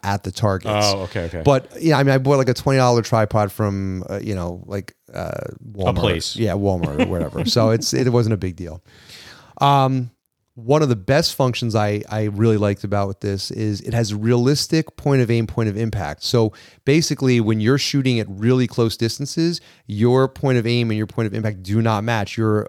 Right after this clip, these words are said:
Speaker 1: um, point of impact is lower than your point of aim, like it would be in real life. So it allows you to work on holdover practice, which in real life, you, do you really wanna spend a whole lot of ammo working on holdover practice? Most people probably not. So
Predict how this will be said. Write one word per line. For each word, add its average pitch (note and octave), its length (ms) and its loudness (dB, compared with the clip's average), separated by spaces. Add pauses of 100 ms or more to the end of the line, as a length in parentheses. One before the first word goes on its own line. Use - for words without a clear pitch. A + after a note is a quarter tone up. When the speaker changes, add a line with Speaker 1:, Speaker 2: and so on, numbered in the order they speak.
Speaker 1:
um, G2 360 -4
point B2 240 -2
of G#2+ 80 -2
impact A#2 240 -2
is G#2 160 -2
lower G#2 480 2
than F#2+ 140 -2
your F#2+ 120 -4
point G#2 220 -4
of F#2+ 80 -4
aim, A2 160 0
like G2+ 160 -4
it G#2+ 80 -6
would G2+ 240 -8
be G2+ 120 -4
in G2 120 -2
real G2 140 0
life. C3+ 320 2 (320)
So A#2 440 2
it C#3+ 140 2
allows B2+ 500 2
you A#2 180 0
to G#2+ 440 0
work A2 340 0
on G#2+ 100 -2
holdover G#2+ 460 0
practice, F2 500 -10
which A#2+ 220 0
in A2+ 140 -4
real C3 200 2
life, C#3+ 420 2 (520)
you, E3 400 0
do B2 80 -2
you A2 100 2
really D#3 280 2
wanna F3 240 2
spend D#3 240 -2
a C#3 40 2
whole D3 140 2
lot C#3 120 4
of A2+ 80 0
ammo C3 220 0
working A#2+ 260 0
on F#2+ 80 -4
holdover C#3 420 0
practice? C3+ 280 0
Most A#2 300 0
people A2+ 240 -2
probably G2 360 0
not. F#2+ 360 -2
So G2 300 0